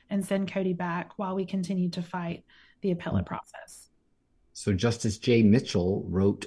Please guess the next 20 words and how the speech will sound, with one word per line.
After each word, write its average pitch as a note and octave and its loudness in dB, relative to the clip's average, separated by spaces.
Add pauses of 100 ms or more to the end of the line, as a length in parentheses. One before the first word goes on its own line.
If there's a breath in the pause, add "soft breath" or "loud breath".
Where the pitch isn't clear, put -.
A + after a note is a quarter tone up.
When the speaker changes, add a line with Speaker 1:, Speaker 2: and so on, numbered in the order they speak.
(100)
Speaker 2:
that F#2+ -4
it - -6
was F#2 0
difficult D3+ 0
to C#3+ -2
understand A#2+ 0
how A2+ 2
a G2+ 4
reasonable, C#3 2
probably A#2+ -2
instructed A2 -2
jury F#2+ 4
could B2 2
have G2 -2
convicted F#2 -2
Smith. G2 -2 (640 soft breath)
Justice G#2+ -2
Tommy A2 4
Bryan A2 2
claiming G2+ 0